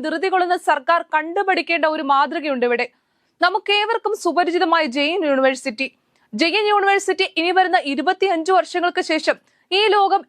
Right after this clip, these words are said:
എങ്ങനെയായിരിക്കും എന്നതിനെക്കുറിച്ച് ആധികാരികമായി ഗവേഷണവും നിരീക്ഷണവും നടത്തിയതിനു ശേഷം രൂപീകരിച്ചിട്ടുള്ള പാഠ്യപദ്ധതിയാണ്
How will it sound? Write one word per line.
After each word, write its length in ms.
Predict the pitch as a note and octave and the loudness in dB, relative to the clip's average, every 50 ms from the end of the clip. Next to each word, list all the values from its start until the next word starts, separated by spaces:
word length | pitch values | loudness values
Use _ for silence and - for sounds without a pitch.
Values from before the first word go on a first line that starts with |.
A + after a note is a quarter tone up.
| - C#4+ | -2 -2
എങ്ങനെയായിരിക്കും 720 | D4 D4+ D#4+ F4 F#4 F#4+ G4 F#4 F#4 F4+ E4 - F4 E4 E4+ | -2 0 0 0 2 2 2 2 2 0 -2 -2 -2 0 0
എന്നതിനെക്കുറിച്ച് 580 | E4 F4 F4 E4+ E4+ E4+ E4+ E4+ - - E4+ C#4+ - A#3+ C4 | 2 2 2 0 0 0 -2 -2 0 0 -2 0 2 2 2
ആധികാരികമായി 760 | C4+ C#4 C#4 D#4+ D4+ F4 F4 F4 F4+ F4 F4+ E4+ E4+ E4+ E4 D#4 - B3+ A#3+ | 2 2 0 2 2 2 2 2 2 0 0 0 0 0 -2 -4 -6 -4 -2
ഗവേഷണവും 520 | C4+ C4+ C#4 D4+ D#4+ D#4 - D#4+ E4+ F4 D#4+ D4 | -2 0 0 -2 -4 -4 -2 -2 -2 0 0 0
നിരീക്ഷണവും 460 | D4 C4+ D4 D#4 D#4 - F4 F4 E4 E4 | 0 0 0 -2 -2 -2 -2 0 2 0
നടത്തിയതിനു 440 | D#4 C#4 - D#4 D#4+ D#4+ D#4 E4 - - | 0 0 -2 -2 -2 -2 -2 -2 -2 -2
ശേഷം 280 | D4+ C#4 - D#4+ C#4 - _ _ _ _ _ _ _ - C#4+ | -4 -2 -2 -2 -4 -4 _ _ _ _ _ _ _ 0 2
രൂപീകരിച്ചിട്ടുള്ള 760 | D#4+ F4 F#4+ F#4 G#4 G4+ G4 G4+ G4 - G4 E4+ D#4+ E4+ F4+ F4 - | 2 2 4 2 2 2 2 0 0 -2 -2 0 0 0 0 2 2
പാഠ്യപദ്ധതിയാണ് 880 | D#4 D4 D4 D#4+ C#4+ C#4+ D4+ E4+ F4 C4+ E4+ D#4 E4+ E4+ E4 D#4 D4 C#4+ | 4 4 4 2 0 0 0 2 0 0 0 -2 0 0 2 2 0 0